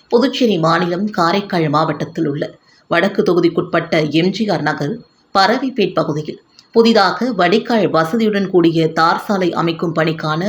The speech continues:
பூமி பூஜை நடைபெற்றது. மேலும் புதுச்சேரி மாநில குடிமைப் பொருள் வழங்கல் மற்றும் நுகர்வோர் விவகாரங்கள் துறை அமைச்சர் திருமுருகன் மற்றும் புதுச்சேரி மாநில ஆதி திராவிடர் மற்றும்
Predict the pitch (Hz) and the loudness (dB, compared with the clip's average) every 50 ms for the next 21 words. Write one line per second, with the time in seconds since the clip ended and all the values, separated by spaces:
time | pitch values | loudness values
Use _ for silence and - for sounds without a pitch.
0 | 214 170 139 147 180 208 220 220 190 151 147 165 185 190 - 185 160 151 147 147 | -4 -4 -2 0 2 4 4 4 2 2 2 2 2 2 0 -2 -2 -2 -2 -4
1 | 135 147 - - 170 147 151 - _ _ _ _ _ _ _ _ _ _ _ _ | -4 -6 -8 -8 -8 -8 -8 -10 _ _ _ _ _ _ _ _ _ _ _ _
2 | _ _ - 233 233 233 233 254 294 294 233 226 233 233 - 254 233 214 190 190 | _ _ 0 2 4 4 4 4 4 4 4 4 2 2 2 2 2 4 4 4
3 | 180 180 180 175 170 180 160 156 160 - 214 214 226 226 226 214 214 202 180 180 | 2 2 2 2 2 2 0 0 0 2 2 4 4 4 4 2 2 0 2 2
4 | 180 165 151 156 160 170 165 156 143 - - - - _ _ _ - - 202 202 | 2 2 2 2 2 2 0 0 -2 -2 -2 -6 -12 _ _ _ -2 -2 -2 0
5 | - - 202 185 180 190 190 202 254 262 226 214 220 214 196 165 160 196 202 226 | 2 0 2 2 2 0 2 2 2 2 4 2 2 2 2 2 2 2 2 2
6 | 220 214 208 202 190 185 180 165 180 175 170 160 - - 156 165 165 160 - 202 | 2 2 0 0 0 0 0 0 2 0 0 0 0 -2 0 -2 -2 -2 -4 -6
7 | 175 - - 175 175 185 185 170 165 160 151 143 202 233 240 - _ _ _ _ | -4 -2 0 0 2 2 2 2 2 2 0 -2 -2 -4 -6 -10 _ _ _ _
8 | _ _ _ _ - 185 185 185 - - 240 269 269 233 214 226 233 233 - 254 | _ _ _ _ -2 -2 -2 -2 0 0 0 2 4 2 2 2 2 0 0 2
9 | 220 214 196 185 180 185 185 185 180 180 170 165 - - 175 180 196 208 233 208 | 2 4 4 4 2 2 2 2 2 2 0 0 0 2 2 2 4 2 0 0
10 | 185 170 170 165 165 165 156 147 143 135 - _ _ _ _ _ _ - 208 202 | 2 2 2 2 0 0 -2 -2 -4 -6 -14 _ _ _ _ _ _ -2 -2 0
11 | 208 - 226 208 | 2 2 2 2